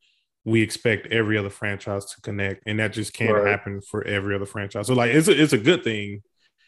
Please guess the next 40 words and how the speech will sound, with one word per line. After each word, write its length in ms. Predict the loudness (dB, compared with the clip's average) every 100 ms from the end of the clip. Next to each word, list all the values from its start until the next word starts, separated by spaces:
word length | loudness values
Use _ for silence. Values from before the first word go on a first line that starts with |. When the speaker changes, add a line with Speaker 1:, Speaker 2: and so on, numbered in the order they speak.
| _ _
Speaker 1:
but 80 | -2
it's 100 | 0
also 320 | 2 2 0
a 60 | -4
bad 400 | 0 2 2 0
thing. 260 | -6 -8 -8
Like, 140 | -8
we 240 | -6 -4 0
ju- 200 | 2 2
Speaker 2:
Yeah. 60 |
Speaker 1:
we 120 | 0
just 240 | -2 -4 -2
can't 160 | -2
expect 420 | -2 -2 -2 -2 -4
the 80 |
same 760 | -10 -4 0 0 -2 -4 -8 -10 _ _ _ _ _ _ -4
level 440 | 2 4 4 2
of 100 | -2
quality 840 | -4 -2 2 2 0 -2 -4 -10 -18 _ _
that 160 | -10 0
Disney 300 | 0 2 -2
is 80 | -2
putting 280 | -2 0
out 340 | -2 -2 -6 -10
from 280 | -6 -6 -2
other 180 | -2 -2
franchises. 880 | -4 -6 -2 -2 -2 -2 -6 -10 _ _ _ _ _ -2
Like 160 | 2
I 20 | 4
said, 340 | 4 2 0
I'm 280 | 0 0 4
li-, 100 | 4 2
I'm 160 | 0
really 160 | 2 4
looking 200 | 4 2
forward 220 | 2 2
to 100 | 2
Jurassic 420 | 0 0 0 -4 -2
Park. 340 | -2 -2 -6
Like, 240 | -10 -10